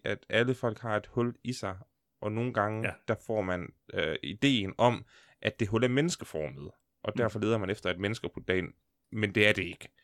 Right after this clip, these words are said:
Speaker 1: Altså, der er
Speaker 2: Mm.
Speaker 1: så meget af de her læserbrevsvar, der er, øh, genialt, det ved jeg ikke. Altså, det, det er i hvert fald, det er i hvert fald noget, der er værd at,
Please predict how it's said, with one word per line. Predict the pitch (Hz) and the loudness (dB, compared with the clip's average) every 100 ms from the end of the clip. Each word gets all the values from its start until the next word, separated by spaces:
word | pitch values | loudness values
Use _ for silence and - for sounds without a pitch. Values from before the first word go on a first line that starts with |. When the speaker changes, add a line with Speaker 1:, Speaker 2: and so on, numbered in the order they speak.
| _ - - - | _ -20 -16 0
Speaker 1:
Altså, | - 156 107 - - - | 4 4 4 -4 -16 4
der | |
er | 120 - 131 131 | 4 6 2 0
Speaker 2:
Mm. | |
Speaker 1:
så | 107 - | -2 -2
meget | 196 147 131 139 | 0 0 0 0
af | 113 | 0
de | 123 127 | 0 0
her | |
læserbrevsvar, | 117 120 139 110 95 - 95 - 101 98 98 - 110 87 87 92 | 4 4 4 0 -4 -4 -8 2 4 6 4 -2 -4 -2 -4 -4
der | 98 | 0
er, | 92 - 95 92 90 - _ _ _ _ - | 0 0 0 -2 -4 -14 _ _ _ _ -6
øh, | 95 98 - - - - - _ - - _ - - - | -4 -4 -8 -12 -16 -20 -20 _ -20 -20 _ -20 -20 -16
genialt, | 95 90 98 98 | -14 -2 0 0
det | 92 | -2
ved | 95 | -2
jeg | 92 | 0
ikke. | 101 | 2
Altså, | 110 110 | 2 2
det, | 131 | 2
det | 143 | 4
er | |
i | |
hvert | 156 | 4
fald, | 147 131 | 4 2
det | 120 | 4
er | |
i | |
hvert | 147 143 | 4 4
fald | 135 | 4
noget, | 131 135 | 4 4
der | |
er | 110 | 4
værd | 120 104 | 2 2
at, | 95 92 | 2 2